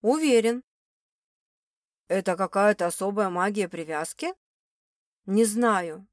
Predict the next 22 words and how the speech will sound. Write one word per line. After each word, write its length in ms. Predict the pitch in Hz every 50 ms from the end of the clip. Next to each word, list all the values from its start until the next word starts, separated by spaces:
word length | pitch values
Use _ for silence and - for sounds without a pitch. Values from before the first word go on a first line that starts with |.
| _ _ -
Я 280 | 175 175 170 190 196
никогда 480 | 208 226 240 233 262 262 247 240 311 302
о 60 | 285
таком 300 | - 254 240 262 262 262
не 100 | 269 277
слышал, 480 | - 311 320 285 226 - 196 180 180 175
но 160 | 175 180 185
я 540 | 180 175 190 196 202 202 208 202 202 196 185
всего 380 | - - - - 202 196 240 269
лишь 240 | 226 196 - - -
младший 360 | 180 180 170 165 - - 170
наследник». 720 | 165 165 151 - - 170 170 165 170 160 156 - - _ _ _ _ _ _ _ _ _ _ _ _ _ _ _ _ _ _ _ _ _ _ _ _ _ _ _ _ _
Показалось 580 | - 202 - - 247 220 277 294 320 339 311 262
Довертону, 640 | 254 285 285 277 262 240 - 233 214 214 214 214 - _ _ _ _ _ _ _ _ _
или 180 | 370 381 381 349
в 80 | 277
голосе 360 | 247 311 302 285 262 - -
друга 340 | 208 190 208 214 269 240 247
прозвучала 680 | 220 - 196 190 190 185 185 - - - 214 202 190 185
тщательно 460 | - - - 214 196 - - 185 180
скрываемая 600 | 175 - - 180 170 170 170 175 170 170 170 165
горечь. 600 | 165 165 175 196 226 240 277 285 - - - -